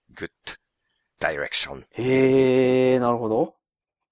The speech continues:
Speaker 1: I didn't use any fire or nature power then, but they escaped with terrible fears.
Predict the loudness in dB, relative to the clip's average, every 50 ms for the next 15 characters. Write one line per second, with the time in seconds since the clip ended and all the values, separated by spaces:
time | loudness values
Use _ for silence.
0 | 0 0 0 0 -2 -4 -4 -4 -4 -4 -6 -6 -6 -6 -6 -6 -4 -4 -4 -4
1 | -4 -2 -2 -2 -2 -2 -4 -6 -6 -6 -4 -4 -2 -2 -2 -4 -4 -4 -6 -6
2 | -6 -6 -4 -4 -6 -8 -8 -10 -10 -10 -10 -12 -16 _ _ _ _ _ _ _
3 | _ _ _ _ -2 -2 -2 -4 -8 -6 -4 -4 -2 -2 -4 -4 -4 -6 -6 -4
4 | -2 -2 -2 -2 -6 _ -18 -20 -20 _ -12 -10 -10 -8 -10 -12 -14 -8 -6 -4
5 | -4 -4 -4 -6 -10 -12 -10 -8 -8 -8 -8 -10 -12 -12 -12 -14 -14 -16 -16